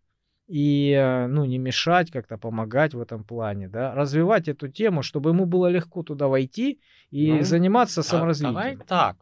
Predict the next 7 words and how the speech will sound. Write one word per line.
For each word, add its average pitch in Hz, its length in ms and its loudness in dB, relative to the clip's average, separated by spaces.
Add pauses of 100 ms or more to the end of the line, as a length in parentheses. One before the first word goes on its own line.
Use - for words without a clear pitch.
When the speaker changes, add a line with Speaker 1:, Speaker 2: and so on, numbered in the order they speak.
Speaker 2:
вот 101 180 -12
этот, 185 340 -2 (100)
э, 143 1300 -6 (1600)
теоретический 165 760 -2
потенциал, 175 840 -2 (300)
да, 120 520 0 (200)
ну, 107 480 -4